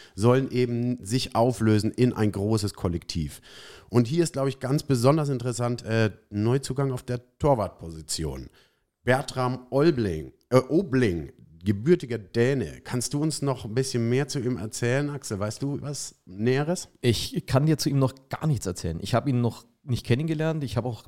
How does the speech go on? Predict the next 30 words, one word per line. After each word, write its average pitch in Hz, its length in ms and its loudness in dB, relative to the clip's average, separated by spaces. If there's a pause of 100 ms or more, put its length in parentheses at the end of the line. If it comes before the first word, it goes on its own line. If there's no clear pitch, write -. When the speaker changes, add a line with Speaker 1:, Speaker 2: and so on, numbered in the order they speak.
Speaker 2:
von 127 160 -4
ihm 135 100 0
noch 127 140 -2
kein 110 180 0
Spiel 151 280 -4
gesehen. 160 320 0 (420)
Ich - 120 2
habe 123 120 6
ihn 131 60 6
nur 135 100 6
gesehen, 135 340 2
dass 127 140 0
er 127 80 4
mir 120 100 4
auf 127 100 0
einmal 117 180 2
auf, 101 220 -6
ähm, 107 360 2
auf, - 160 -6
auf - 140 -4
Facebook - 300 -4
habe 120 120 0
ich 117 60 -2
seinen 120 160 -2
Kontakt, - 380 -6
äh, 110 160 2
vorgeschlagen 113 640 -2
bekommen. 127 380 -2
Das 131 160 6
heißt, 117 220 0